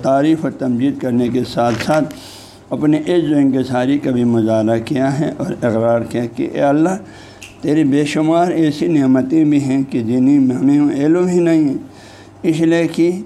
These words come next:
اے اللہ، میں تیری ان نعمتوں کا شکر ادا کرتا ہوں جو میں جانتا ہوں، اور ان نعمتوں کا بھی، پر بھی تیرا، ان نعمتوں پر بھی شکر و حمد کرتا ہوں جس، اچھا،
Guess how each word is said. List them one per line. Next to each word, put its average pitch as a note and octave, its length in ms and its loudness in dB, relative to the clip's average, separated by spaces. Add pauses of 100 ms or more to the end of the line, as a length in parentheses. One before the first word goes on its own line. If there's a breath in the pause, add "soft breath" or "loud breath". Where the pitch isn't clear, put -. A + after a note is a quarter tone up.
(380 loud breath)
اے - 120 -4
اللہ، D3 360 2
میں D3+ 240 0
تیری D3 440 0
ان D3+ 200 2
نعمتوں C3+ 560 0
کا C3 240 0
شکر C#3 380 -2
ادا B2 400 0 (280)
کرتا F#3 340 -4
ہوں C#3+ 120 4
جو C3 220 2
میں C3 260 2 (160)
جانتا B2 480 -2
ہوں، D#3+ 340 0
اور B2+ 240 -2
ان F#3+ 160 -2
نعمتوں D3+ 540 0
کا C3+ 160 0
بھی، C3+ 240 0 (540 loud breath)
پر C#3+ 120 2
بھی D#3 220 2
تیرا، C#3 380 -2 (800)
ان D3+ 320 2
نعمتوں C#3+ 460 2
پر D3+ 200 0
بھی C3+ 200 -2
شکر - 160 -8
و B2+ 280 0
حمد C3 440 -2
کرتا E3+ 280 -6
ہوں C3 120 -2
جس، A#2 320 0 (600 loud breath)
اچھا، C3 380 0